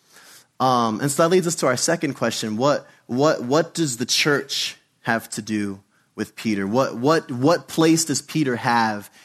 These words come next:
in our types of communities? I think that what we see in Peter, first and foremost, is every believer, <laughs> right? We see someone who's conflicted.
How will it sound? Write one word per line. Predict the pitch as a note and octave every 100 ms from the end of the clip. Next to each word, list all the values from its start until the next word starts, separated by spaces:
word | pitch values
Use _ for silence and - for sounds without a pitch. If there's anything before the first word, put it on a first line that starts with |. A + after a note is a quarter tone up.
| _ -
in | B2+
our | B2 A#2 A2+ A2 G#2+ _ _
types | - A#2 A2 -
of | G#2+ G2+ - _ _
communities? | - A2 A2+ A2 G2+ G2 - - - _ _ _ _ _ _ _ _ _ _ - _
I | C3
think | C3 E3 E3+
that | C3
what | A#2 C#3
we | B2+
see | A#2 - D#3 C#3+
in | G#2+
Peter, | G2 - D#3+ C#3 A2 G#2 G#2 _ _ _ -
first | F3+ G3+ -
and | D3 A#2+
foremost, | C#3 D#3 E3 A#2 G#2 G#2+ - - - - _ _ _ _
is | D3+ D#3
every | E3+ E3+ C#3+
believer, | A2 G#2 F#2+ - - -
<laughs> | -
right? | B2+ B2 A#2+ - - _ _ _ _ _
We | B2+ C3+
see | C3+ C#3
someone | - C3+ B2+ A#2+
who's | A2+ A#2
conflicted. | - G2+ - C#3 C3+ - A#2